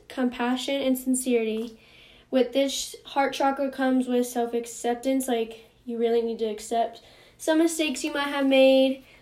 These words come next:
learn to love yourself, learn to receive love, and open yourself up to all of that.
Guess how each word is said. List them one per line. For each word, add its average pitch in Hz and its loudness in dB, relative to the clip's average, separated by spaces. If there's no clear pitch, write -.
learn 254 2
to 262 -4
love 240 4
yourself, 262 2
learn 247 2
to 240 -4
receive 247 2
love, 254 0
and 233 -4
open 233 0
yourself 226 -4
up 226 -6
to - -8
all 220 -4
of 220 -6
that. 254 -4